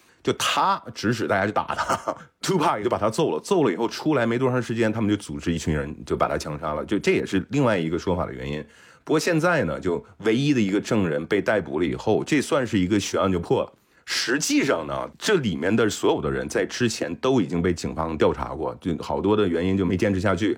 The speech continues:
他这书里面自曝的这一点特别好，把警方也坑了。<laughs> 说当时警方要抓他，他其实是一个算是中层头目了，他下面管着四十多个兄弟，他不就是那个瘸子帮吗？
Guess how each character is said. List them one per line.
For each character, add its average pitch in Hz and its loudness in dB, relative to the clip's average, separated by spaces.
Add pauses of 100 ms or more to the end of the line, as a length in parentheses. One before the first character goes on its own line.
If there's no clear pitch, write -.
(420)
他 196 0
这 180 2
书 202 2
里 147 2
面 85 -2
自 - -2
曝 165 2
的 135 4
这 127 2
一 160 2
点 82 2
特 - 0
别 120 -4
好， - -10 (160)
把 147 2
警 107 0
方 131 2
也 110 0
坑 87 -2
了。 82 2 (360)
<laughs> - -20
说 - 2
当 190 -2
时 90 0
警 90 -2
方 120 0
要 139 2
抓 147 2
他， 139 0
他 156 0 (220)
其 - -2
实 147 4
是 147 0
一 104 2
个 123 2
算 131 -2
是 120 0
中 302 4
层 90 -4
头 71 -6
目 85 0
了， 73 -2
他 143 -2
下 170 2
面 147 2
管 - 0
着 87 -2
四 208 0
十 120 4
多 92 0
个 85 2
兄 80 -6
弟， 78 -4 (220)
他 147 -2
不 135 -4
就 143 2
是 143 4
那 135 2
个 117 4
瘸 - 2
子 123 2
帮 107 2
吗？ 90 -4